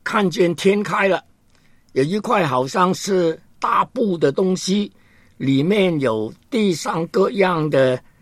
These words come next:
四爪的走兽、爬虫和天上的飞鸟，又有声音对他说：“起来，宰了吃。”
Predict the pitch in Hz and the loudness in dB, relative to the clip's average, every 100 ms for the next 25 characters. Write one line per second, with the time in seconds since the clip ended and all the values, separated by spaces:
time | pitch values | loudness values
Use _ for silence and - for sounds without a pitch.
0 | _ - - 233 262 175 143 - 110 110 | _ -14 -10 -2 0 0 -2 -2 -2 -2
1 | 104 135 127 120 127 - _ _ _ 120 | -4 -2 0 0 -4 -10 _ _ _ -2
2 | 101 - 202 160 - _ _ _ _ - | -2 -2 0 0 -4 _ _ _ _ -8
3 | 110 143 196 - 120 151 202 - - 131 | -4 -2 -2 -2 -2 -2 -2 -6 -6 -4
4 | 185 214 208 190 185 175 170 151 135 - | -2 0 2 0 -2 -2 -2 -4 -6 0
5 | 202 185 135 87 117 - _ - - _ | 0 2 0 -2 -4 -8 _ -20 -20 _
6 | - 233 220 135 127 - 226 220 220 208 | 0 2 2 2 0 0 0 0 0 0
7 | 214 214 185 214 190 - _ _ - 139 | 0 -2 -4 -4 -6 -8 _ _ -6 -4
8 | 123 143 214 - - 131 135 156 196 202 | -2 -4 -6 -8 -4 -2 -2 -2 0 -2